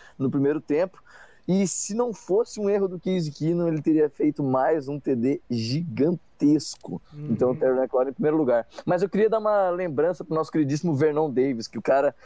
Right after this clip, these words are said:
Speaker 1: com a história dele também foi incrível, e o T D dele foi espetacular, mas tive que deixar ele de fora.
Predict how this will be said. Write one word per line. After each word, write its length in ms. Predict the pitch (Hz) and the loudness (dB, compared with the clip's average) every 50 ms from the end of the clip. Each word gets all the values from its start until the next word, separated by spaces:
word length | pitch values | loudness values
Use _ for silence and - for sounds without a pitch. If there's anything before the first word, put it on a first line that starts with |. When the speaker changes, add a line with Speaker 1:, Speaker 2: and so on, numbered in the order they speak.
| - - | -12 -4
Speaker 1:
com 80 | - 139 | 0 0
a 120 | 139 139 | 0 0
história 440 | 135 127 - - 147 151 160 165 147 | -2 -4 -2 0 2 2 2 2 0
dele 260 | 123 120 160 151 151 | 0 0 0 0 0
também 220 | 139 139 135 143 143 | -2 -2 -2 -2 -2
foi 180 | - 147 151 | -2 -2 -2
incrível, 600 | 143 - - - 143 139 143 139 120 107 110 107 | -2 -4 -4 -2 0 2 2 2 2 2 2 2
e 80 | 113 123 | 2 0
o 40 | 113 | 0
T 140 | - 135 | 0 0
D 100 | 120 127 127 | 0 0 0
dele 160 | 123 127 131 | 0 0 0
foi 100 | - 127 | 0 -2
espetacular, 600 | 120 - 123 110 131 127 - 151 131 120 123 - - - - - - | -2 -2 -2 0 0 0 0 2 2 2 2 0 -4 -18 -20 -10 -4
mas 160 | 139 131 127 | -2 -2 -2
tive 140 | - 120 113 | -2 -6 -4
que 60 | - | -2
deixar 240 | 131 127 - 139 131 | -2 0 0 0 -2
ele 80 | 123 | -2
de 100 | 117 131 | -2 -4
fora. 320 | 123 - - 95 87 98 | -6 -2 -2 -2 -2 -2